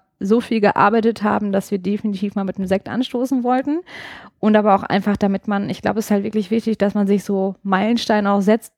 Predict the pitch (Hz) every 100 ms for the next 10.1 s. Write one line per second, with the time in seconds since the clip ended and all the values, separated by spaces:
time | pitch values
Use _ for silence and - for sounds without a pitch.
0 | - 190 208 185 185 175 - 190 180 170
1 | 156 151 180 - _ _ _ 202 - 208
2 | 226 233 226 214 - 202 208 208 208 240
3 | - 202 233 240 - 196 196 - 214 214
4 | 202 196 202 - 196 226 233 202 202 214
5 | 220 - 190 190 214 208 208 196 196 208
6 | - 196 202 196 202 190 196 214 185 175
7 | 170 - 180 180 214 240 - - - -
8 | - 190 226 - 247 - 208 214 202 220
9 | 214 - 202 196 190 196 220 202 190 185
10 | 190